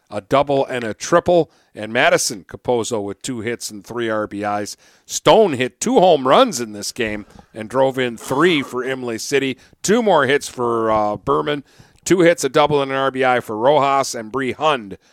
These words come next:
with a couple of hits. But Armada and Imlay City, uh, I think, are fairly equally matched. They're fairly similar teams. And so the fact that they split and one team scores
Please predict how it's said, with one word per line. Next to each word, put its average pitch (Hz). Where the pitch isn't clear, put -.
with 117
a 113
couple 113
of 101
hits. 113
But 110
Armada 180
and 156
Imlay 143
City, 135
uh, 123
I 123
think, 135
are 113
fairly 156
equally 156
matched. 135
They're 123
fairly 147
similar 123
teams. 117
And 120
so 123
the 113
fact 143
that 131
they 120
split -
and 127
one 139
team 139
scores 131